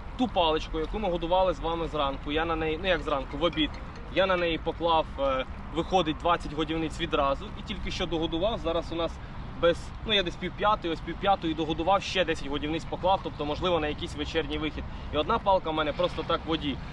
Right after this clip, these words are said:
Е, ну, лишається тільки чекати виходу, я думаю,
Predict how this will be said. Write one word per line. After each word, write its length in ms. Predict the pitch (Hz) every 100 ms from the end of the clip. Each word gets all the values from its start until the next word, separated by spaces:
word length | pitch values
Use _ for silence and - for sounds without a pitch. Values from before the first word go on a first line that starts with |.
| - -
Е, 220 | 147 160 156
ну, 140 | 220 294 - - -
лишається 460 | 160 - 240 220 190
тільки 280 | 190 202 185
чекати 440 | 185 180 208 -
виходу, 580 | 165 233 - 196 175 165
я 180 | 147 180
думаю, 440 | 165 175 170 156